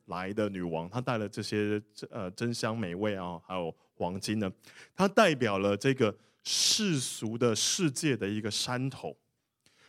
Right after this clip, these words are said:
如果在现今的美国的这个，呃，要来对比的话，也许就是一个，呃，媒体的一个知名的、有影响力的人，或者是一个好莱坞的明星，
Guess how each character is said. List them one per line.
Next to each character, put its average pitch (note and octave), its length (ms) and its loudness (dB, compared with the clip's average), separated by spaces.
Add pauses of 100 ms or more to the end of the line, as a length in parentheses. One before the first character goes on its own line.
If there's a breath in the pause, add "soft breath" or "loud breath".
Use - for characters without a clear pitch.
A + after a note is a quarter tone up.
(120 soft breath)
如 F#3 100 12
果 G#3 60 12
在 A#3 140 10
现 A3 360 6
今 G3 220 0
的 F#3 80 4
美 A#2 220 2
国 A2 180 2
的 A2+ 80 4
这 A#2+ 100 0
个， A#2+ 320 0
呃， G2+ 380 -2
要 D#3 140 4
来 B2+ 100 4
对 D3+ 260 2
比 A2 140 -6
的 F#2+ 100 -4
话， A#2+ 160 0
也 A#2+ 140 2
许 C3 140 -4
就 C3 100 2
是 B2+ 140 -2
一 B2 100 0
个， A#2 240 2 (640)
呃， A2 400 0 (1300)
媒 C#3 380 4
体 A2+ 340 -6
的 G2+ 220 0
一 G#2+ 60 -4
个 A2 120 -4
知 - 280 -4
名 A#2 220 0
的、 A2 60 0
有 G2 140 0
影 A#2+ 160 -2
响 G#2 240 -4
力 C3 140 0
的 G#2 100 -2
人， F#2+ 220 -2
或 C3+ 140 -2
者 G#2 100 -2
是 A#2+ 220 -4
一 A#2 100 0
个 A2+ 180 2 (360 soft breath)
好 B2 320 2
莱 A#2 220 4
坞 D3+ 140 8
的 C#3+ 120 8
明 A#2+ 320 0
星， D3+ 320 -2